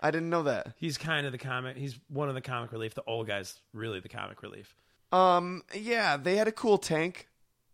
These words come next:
Speaker 1: uh, tank car.
Speaker 2: But really, it was just a
Speaker 1: Jeep.
Speaker 2: slow tank. Somehow they won.
Speaker 1: Not
Speaker 2: But
Speaker 1: that much, though.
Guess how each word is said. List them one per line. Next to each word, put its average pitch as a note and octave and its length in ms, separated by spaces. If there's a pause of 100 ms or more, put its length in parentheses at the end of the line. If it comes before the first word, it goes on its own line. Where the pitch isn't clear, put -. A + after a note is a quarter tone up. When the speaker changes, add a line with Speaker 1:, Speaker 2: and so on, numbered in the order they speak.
(140)
Speaker 1:
uh, - 100 (100)
tank E3+ 380 (100)
car. C3+ 500 (140)
Speaker 2:
But E3+ 80
really, E3 260
it D3+ 60
was C#3 240
just - 280
a C3 40
Speaker 1:
Jeep. C3 220
Speaker 2:
slow C#3+ 200
tank. B2+ 460 (520)
Somehow D3+ 400
they B2+ 120
won. A#2 400 (500)
Speaker 1:
Not D#3 160
Speaker 2:
But - 100
Speaker 1:
that F#3 100
much, F#3 280
though. G#2 300